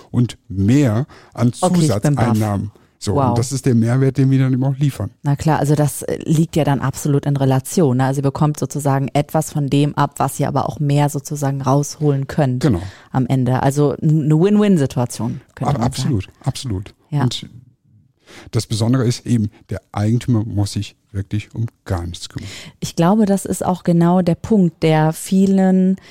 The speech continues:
Speaker 2: ja so ein bisschen fehlt, weil es ist ihr Haus, sie wohnen oder ihre Einzimmerwohnung, wie auch immer, und sie möchten das gut eben an den Mann, an die Frau bringen.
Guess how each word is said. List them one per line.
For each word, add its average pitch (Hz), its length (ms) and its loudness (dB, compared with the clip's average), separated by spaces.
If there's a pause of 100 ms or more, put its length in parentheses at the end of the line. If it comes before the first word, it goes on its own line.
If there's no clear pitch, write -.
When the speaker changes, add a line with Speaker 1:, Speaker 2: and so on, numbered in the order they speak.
(300)
Speaker 2:
ja 170 220 2
so 165 80 2
ein 160 60 2
bisschen 170 260 0
fehlt, 160 220 0
weil 156 140 2
es - 120 -4
ist - 240 -6
ihr 156 260 0
Haus, 220 420 2
sie 190 120 0
wohnen 175 160 2
oder 190 340 2
ihre 160 400 0
Einzimmerwohnung, 208 880 2
wie 196 120 2
auch - 160 -2
immer, 190 260 4
und 175 80 0
sie 170 100 0
möchten 170 360 0
das 170 200 -6
gut 185 220 -4
eben 165 260 0
an 160 160 0
den 156 140 2
Mann, 175 180 2
an 160 140 -2
die 156 60 -2
Frau 180 320 -2
bringen. 196 320 0